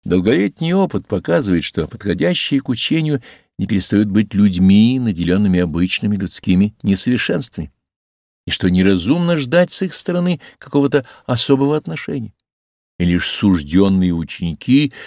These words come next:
не подходят под обычные мерки. Но их так мало, что исключения не приходится принимать за правило. Вот почему необходимо проходить через тяжкий и горький опыт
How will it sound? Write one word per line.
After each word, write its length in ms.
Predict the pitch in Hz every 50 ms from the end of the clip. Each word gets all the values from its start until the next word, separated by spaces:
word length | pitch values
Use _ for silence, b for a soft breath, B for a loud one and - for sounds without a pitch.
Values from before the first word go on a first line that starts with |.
| B B B
не 180 | - 120 127 123
подходят 580 | 113 127 120 117 - - 117 110 107 101 95
под 140 | - 104 92
обычные 380 | 92 87 92 - - - 82 76
мерки. 300 | 76 73 67 _ - _ _ _ _ _ _ _ _ _ _ _ _ _ _ _ _ - -
Но 80 | -
их 220 | - - - - -
так 360 | - - 165 170 156 - -
мало, 360 | 123 139 175 185 165 123 98
что 280 | - - - - 95 87
исключения 720 | 82 - - - 98 92 - - - 113 117 113 113 113
не 120 | 104 98 90
приходится 540 | - 92 - - - 98 98 98 - - -
принимать 380 | 92 82 82 87 98 101 82
за 100 | 87 85
правило. 340 | - 107 120 117 95 92 92 _ _ _ _ _ _ _ _ _ _ _ _ _ _ _ -
Вот 300 | - - 104 110 - _
почему 380 | - 98 87 - - - 80
необходимо 600 | 76 78 76 - - 85 78 82 92 90 82 76 B B B B B B
проходить 460 | - - - - 101 92 101 104 95
через 400 | - - 104 101 98 - - -
тяжкий 580 | - - 113 120 127 131 120 - - - - 117
и 40 | 110
горький 420 | 98 104 123 135 117 - - 110
опыт 360 | 123 135 120 135 127 - -